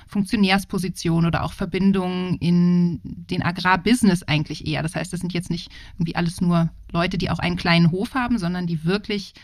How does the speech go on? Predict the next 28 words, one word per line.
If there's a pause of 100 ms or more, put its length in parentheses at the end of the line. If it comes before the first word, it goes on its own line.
starke
Verbindungen
in
die
industrielle
Landwirtschaft
haben,
wie
zum
Beispiel, (380)
ähm,
der
Sprecher
der
konservativen
Fraktion,
der
ist
von
der
C
S
U, (320)
der
ist
beispielsweise
Vorstandsvorsitzender
in